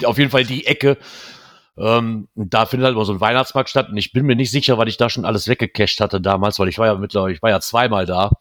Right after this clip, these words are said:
Da war ja damals auch eine Buchlesung hier von dem, oh, wie hei-, wie hieß der nochmal, Trepke?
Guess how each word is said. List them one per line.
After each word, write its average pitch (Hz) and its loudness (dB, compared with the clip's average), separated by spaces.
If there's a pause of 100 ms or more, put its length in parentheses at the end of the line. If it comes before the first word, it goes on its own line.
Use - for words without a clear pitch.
(560)
Da 95 -4
war 110 2
ja 110 4
damals 110 0
auch 107 0
eine 107 0
Buchlesung 113 0
hier 107 2
von 104 0
dem, 104 2
oh, 82 -6
wie 92 -4
hei-, 107 -2
wie - -4
hieß 139 0
der 165 2
nochmal, 101 0
Trepke? 160 0